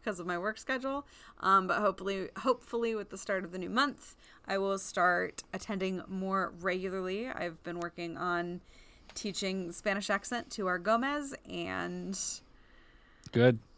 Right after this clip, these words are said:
Speaker 1: getting props together. Those are my main jobs right now.
Speaker 2: Look, important jobs.
Speaker 1: Yeah.
Speaker 2: Somebody's gotta do it.
Speaker 1: Absolutely.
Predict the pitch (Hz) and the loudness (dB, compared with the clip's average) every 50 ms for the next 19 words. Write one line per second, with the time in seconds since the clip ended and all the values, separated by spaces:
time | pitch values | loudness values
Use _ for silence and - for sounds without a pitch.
0 | - - - - - - - - - - - - - - - 196 226 247 - 233 | -20 -20 -20 -20 -20 -20 -20 -20 -20 -20 -20 -20 -20 -14 -2 2 2 2 2 2
1 | - 233 233 269 - - - - 180 196 175 180 175 190 190 214 202 208 208 214 | 4 4 4 4 4 2 -2 -2 0 0 0 0 -2 -2 -2 -4 -4 -2 -2 0
2 | 220 208 202 196 190 185 190 196 196 196 185 180 190 170 - - 170 170 170 165 | 0 0 0 0 0 2 2 2 2 2 2 -2 -4 -2 -2 0 0 0 -2 -2
3 | - - - - - - - - - - - - - - - - - - - - | -6 -12 -12 -14 -16 -16 -18 -20 -20 -18 -18 -16 -16 -18 -18 -18 -20 2 8 10
4 | 135 131 - - _ - - - - 117 113 - 170 180 165 147 147 139 143 135 | 10 10 10 6 _ -20 -6 2 4 6 10 12 12 10 12 12 12 12 12 12
5 | 90 - - - - - - - - - - - - - - - - - 247 370 | 10 6 0 -8 -12 -16 -20 -20 -20 -20 -20 -20 -20 -20 -20 -16 -4 0 2 2
6 | 359 - - - - - - - - - - - - - - - - - - - | 2 0 -6 -20 -20 -20 -20 -20 -20 -20 -20 -20 -20 -20 -20 -18 -16 -10 -6 6
7 | - 139 139 160 156 120 - 98 90 85 82 82 78 85 - - - - - - | 8 10 12 12 12 12 10 8 8 8 6 4 4 2 2 0 -6 -20 -20 -20
8 | - - - - - - - - - - - - 180 190 190 - - 214 226 247 | -20 -20 -20 -20 -20 -20 -20 -20 -20 -20 -4 -2 -2 -2 -2 -4 -4 -4 -4 -4
9 | 285 320 262 | -4 -6 -6